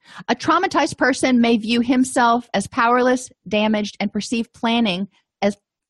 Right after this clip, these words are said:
a positive action and therefore futile. You know, "Why should I plan? Because, you know, the world's gonna dump crap on my head anyway." They have trouble feeling hopeful and have learned to operate in survival mode,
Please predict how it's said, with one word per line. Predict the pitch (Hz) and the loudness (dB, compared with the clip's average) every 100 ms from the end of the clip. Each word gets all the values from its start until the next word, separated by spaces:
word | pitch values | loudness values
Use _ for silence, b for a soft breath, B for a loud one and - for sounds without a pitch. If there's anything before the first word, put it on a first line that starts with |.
| _ | _
a | 196 | -6
positive | - 240 247 226 196 | 0 0 2 0 0
action | 220 240 - 170 170 | 0 -2 -8 -8 -6
and | 196 196 | -4 0
therefore | 214 - 208 | 0 0 -2
futile. | 202 - 220 - - 76 175 b b - | -2 -4 -4 -4 -6 -8 -10 b b -8
You | 185 | -4
know, | 160 | -2
"Why | 185 202 | 0 -2
should | 240 226 | -2 0
I | 202 | -2
plan? | - 208 196 143 | -2 -2 0 0
Because, | 156 160 196 165 156 - - | -4 -2 0 -2 -4 -12 -18
you | - 175 | -12 -8
know, | 113 - _ _ _ _ | -8 -10 _ _ _ _
the | 185 | -2
world's | 185 214 208 | 2 2 0
gonna | - 190 170 - _ | -2 -2 -4 -6 _
dump | - 196 - | -2 -2 -2
crap | 196 202 - | -2 -2 -2
on | 196 | -2
my | 190 | 0
head | 214 170 | 0 -2
anyway." | 143 151 73 57 - _ b b b _ _ _ - B B - | -4 -6 -6 -8 -12 _ b b b _ _ _ -20 B B 0
They | |
have | 320 240 | 2 0
trouble | - 277 294 | 0 2 2
feeling | - 254 240 | 0 -2 -2
hopeful | 233 247 254 - 165 190 b b - | 0 0 0 -2 -4 -4 b b -2
and | 208 | 0
have | 202 | 2
learned | 208 233 247 | 2 0 0
to | - | 0
operate | 220 - 226 220 | -2 0 0 0
in | 214 | -2
survival | - 208 196 196 196 | -2 0 0 2 0
mode, | 190 87 - | -2 -6 -8